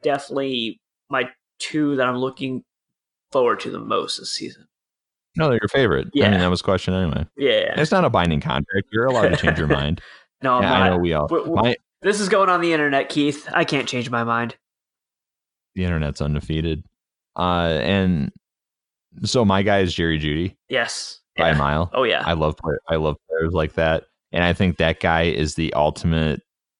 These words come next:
Speaker 2: example of the type of receiver Alabama has churned out
Speaker 1: Yep.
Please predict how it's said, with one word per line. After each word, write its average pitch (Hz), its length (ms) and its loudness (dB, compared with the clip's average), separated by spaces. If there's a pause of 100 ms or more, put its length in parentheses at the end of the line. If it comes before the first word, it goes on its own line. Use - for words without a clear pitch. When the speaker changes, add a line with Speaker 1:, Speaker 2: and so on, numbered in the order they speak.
(220)
Speaker 2:
example 80 1000 0
of 76 400 -2
the 78 300 0
type 78 320 -4
of 80 160 0
receiver 78 800 -2 (480)
Alabama 78 600 0
has 71 480 -2 (220)
churned 82 380 0
out 71 280 2 (160)
Speaker 1:
Yep. 92 200 -2